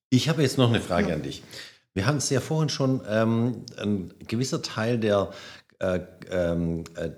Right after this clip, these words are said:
Speaker 1: der kolorektalen Karzinome haben ja einen genetischen Hintergrund, also das H M P C C oder auch Lynch-Syndrom mit eigenem Namen genannt. Ist es für euch als Kliniker und für den Patienten wichtig,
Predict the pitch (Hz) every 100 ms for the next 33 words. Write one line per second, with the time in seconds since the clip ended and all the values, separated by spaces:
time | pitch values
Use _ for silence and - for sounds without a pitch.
0 | - 78 82 82 - - 107 87 87 -
1 | 92 95 - - 85 - 82 85 98 117
2 | 110 - - 95 95 85 82 78 - 78
3 | 82 90 - - 101 104 101 - 110 -
4 | 80 78 - 78 - 71 - 67 - 90
5 | 98 - 67 53 - 82 107 - 101 -
6 | 104 101 - 90 92 92 85 82 85 85
7 | 82 82 82 - - - - - - 101
8 | - 131 - - 87 - - 80 113 156
9 | 135 85 82 - - 90 131 131 110 87
10 | 85 85 73 - - - 92 80 69 67
11 | 85 - - 139 135